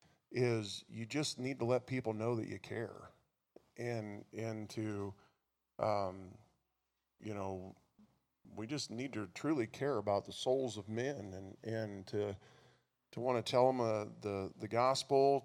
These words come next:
to, to be an outlet where they can come and talk, and, and you can give them some scriptural advice and,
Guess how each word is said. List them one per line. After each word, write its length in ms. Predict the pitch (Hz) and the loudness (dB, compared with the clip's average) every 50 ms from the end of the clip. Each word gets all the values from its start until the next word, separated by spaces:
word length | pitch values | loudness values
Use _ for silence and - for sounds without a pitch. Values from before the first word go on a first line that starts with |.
| - | 0
to, 320 | - 120 113 110 107 107 - - - - - - | 0 2 2 2 2 0 -2 -8 -14 -20 -16 -14
to 100 | - 98 | -12 -6
be 220 | 98 120 120 120 | -4 0 0 2
an 100 | 113 110 | 2 2
outlet 440 | 110 117 127 - 135 135 139 - - | 2 4 4 4 4 4 4 2 2
where 160 | - 110 107 | 0 0 0
they 120 | 104 110 107 | 2 0 0
can 160 | - 107 98 | -2 -4 -6
come 300 | 95 - 113 117 127 120 | 0 2 2 2 2 2
and 140 | 104 95 92 | -2 -4 -2
talk, 420 | - 113 113 123 139 147 - - | 2 2 4 4 2 0 -4 -6
and, 300 | 208 202 98 92 92 - - | -8 -8 -8 -8 -10 -10 -10
and 240 | 131 107 107 101 101 | -8 -8 -6 -6 -4
you 140 | 113 120 120 | -4 -4 -4
can 320 | 120 123 110 107 104 101 - - - - - - _ _ _ _ _ _ - | -2 -4 -6 -6 -6 -8 -12 -16 -20 -20 -20 -20 _ _ _ _ _ _ -2
give 160 | 110 127 123 | 0 0 2
them 200 | 123 120 117 113 | 2 0 0 -2
some 180 | - - 107 101 | -4 -6 -8 -10
scriptural 560 | - - - 127 123 - - 127 127 120 110 | -8 -2 -2 -2 -2 0 0 0 2 2 2
advice 640 | 107 101 95 107 110 117 127 151 156 - - - 98 | 0 2 2 2 2 4 2 0 -2 -2 -4 -4 -6
and, 240 | 98 92 92 90 | -6 -8 -10 -12